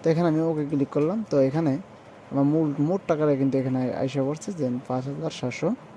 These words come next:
পঞ্চাশ টাকা। তো এখানে আসার পর এখানে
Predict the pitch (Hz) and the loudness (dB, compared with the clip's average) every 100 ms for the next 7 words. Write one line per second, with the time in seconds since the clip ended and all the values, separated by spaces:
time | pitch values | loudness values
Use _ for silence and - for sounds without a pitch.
0 | - - 180 160 - 120 - - - - | -10 -2 0 0 -4 -8 -10 -18 -18 -18
1 | - - - - - 202 202 175 196 196 | -18 -18 -20 -20 -2 4 6 6 4 4
2 | 185 165 151 170 151 139 151 180 - - | 6 6 4 4 4 4 4 2 -2 -6
3 | 151 131 135 139 139 135 | -2 2 4 4 4 2